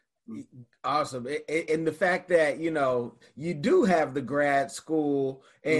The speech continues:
Speaker 1: and, you know, there, there are so many things that you, you learn in grad school, especially teaching. I tell people, if you didn't teach in grad school, wow, you missed out on a
Speaker 2: Yes, you did. You, you did.
Speaker 1: <laughs> Um, I,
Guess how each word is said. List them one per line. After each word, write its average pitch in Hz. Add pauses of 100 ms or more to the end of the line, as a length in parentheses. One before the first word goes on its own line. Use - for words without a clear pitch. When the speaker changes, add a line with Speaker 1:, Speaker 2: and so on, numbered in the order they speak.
(120)
Speaker 1:
and, 156
you 180
know, 139
there, 160
there 165
are 190
so 175
many 156
things 156
that 143
you, 151
you 147
learn 139
in 131
grad 135
school, 143
especially 147
teaching. 113
I 120
tell 135
people, 131
if 117
you 151
didn't 123
teach 156
in 104
grad 127
school, 95
wow, 110
you 120
missed 104
out 113
on 90
a 80 (200)
Speaker 2:
Yes, 151
you 123 (100)
did. 127 (100)
You, 110 (200)
you -
did. - (240)
Speaker 1:
<laughs> -
Um, 127 (600)
I, 165